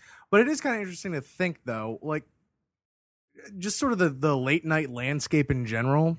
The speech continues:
how, you know, I mean, the past few years have been crazy, but once Colbert takes over for Letterman, theoretically,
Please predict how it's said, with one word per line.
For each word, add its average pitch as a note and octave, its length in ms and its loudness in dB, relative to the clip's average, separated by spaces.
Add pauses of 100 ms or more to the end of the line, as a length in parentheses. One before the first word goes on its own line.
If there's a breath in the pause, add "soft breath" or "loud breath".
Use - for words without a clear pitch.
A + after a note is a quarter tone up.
(140)
how, A2+ 680 -2 (200)
you C#3+ 140 -4
know, A2+ 100 -6
I A#2 100 -8
mean, A#2 180 -10
the G2 40 -16
past D3 260 0
few C3 80 -8
years A#2 140 -6
have G2 80 -16
been G2 100 -16
crazy, G#2 400 -2 (160)
but B2 280 8 (440)
once G#3 640 -4 (420)
Colbert D#3+ 460 2
takes D#3+ 240 -4
over D3+ 200 0
for C#3 140 -4
Letterman, F3+ 600 -4 (1400)
theoretically, A#3+ 1000 0